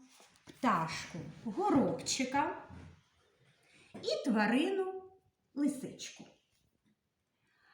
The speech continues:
Найголовніша відмінність, що у птахів є крила, і вони здебільшого вміють літати. А у тварин нема крил,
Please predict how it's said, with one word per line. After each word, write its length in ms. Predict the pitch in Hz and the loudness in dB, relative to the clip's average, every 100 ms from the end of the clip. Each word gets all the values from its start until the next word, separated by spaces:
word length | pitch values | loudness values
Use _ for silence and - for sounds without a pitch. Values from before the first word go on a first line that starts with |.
| - | -2
Найголовніша 1120 | 208 269 349 262 330 330 302 320 330 - 269 | 4 6 6 6 6 6 10 10 10 6 4
відмінність, 960 | 214 226 196 277 - - 254 - - - - _ _ _ | 2 2 6 6 6 4 0 0 -8 -16 -20 _ _ _
що 360 | - - 320 - | -8 2 2 4
у 120 | 320 | 0
птахів 640 | 311 - 294 - 349 587 587 587 - | 0 0 0 0 -2 0 0 -2 -8
є 420 | 147 180 214 - - - _ | -6 -4 -2 -4 -10 -18 _
крила, 680 | - 403 370 311 294 294 - - _ _ _ _ _ _ - | -6 4 6 6 4 0 -6 -16 _ _ _ _ _ _ -10
і 120 | 165 | -4
вони 340 | 185 190 196 | 0 2 2
здебільшого 1000 | 160 - 165 147 185 262 381 403 427 427 | 2 -4 -8 -2 0 2 0 -2 -4 0
вміють 540 | 233 180 185 185 254 247 | 2 2 2 2 0 2
літати. 600 | 320 - 247 180 - 208 - - _ _ _ _ _ _ _ _ _ _ _ - | 2 2 -2 -4 -6 -12 -14 -20 _ _ _ _ _ _ _ _ _ _ _ -2
А 220 | 240 214 | 2 4
у 60 | 214 | 4
тварин 600 | 190 180 190 208 339 - - - 240 | 0 -2 0 2 2 0 -8 -4 6
нема 640 | 320 554 571 523 285 - | 6 6 0 2 2 4
крил, 340 | 254 254 175 | 2 4 2